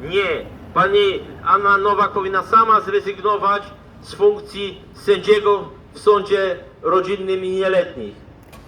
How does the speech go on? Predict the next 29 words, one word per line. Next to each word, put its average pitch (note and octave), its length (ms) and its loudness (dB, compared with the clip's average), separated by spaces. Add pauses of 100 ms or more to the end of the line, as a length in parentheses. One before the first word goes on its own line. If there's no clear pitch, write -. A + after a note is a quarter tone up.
w - 100 -20
Płocku. F3 580 -2 (600)
Pytanie G3 520 0
teraz F#3 260 2
do F#3+ 100 0
prezesa F#3+ 460 0
sądu. D#3 440 0 (380)
Czy G#3+ 120 6
on A3 100 2
się A3+ 160 0
w G#3 80 -8
ogóle A3+ 260 4
zajmie A3 440 0
tym D#3+ 240 -10
cokolwiek? C#3+ 540 -2 (400)
Matka G#3 320 0
nie G3+ 120 0
ponosi G3+ 480 0
żadnej G#3+ 380 2
reperkusji, G3+ 680 -4
a F#3 120 0
ojciec G#3 420 4 (520)
ma F3+ 120 -2
takie A3+ 280 -2
reperkusje, G#3+ 560 -4
jakby G#3 240 0
był G#3+ 120 -2
jakimś A3 280 -2
zbrodniarzem. A#3 800 -2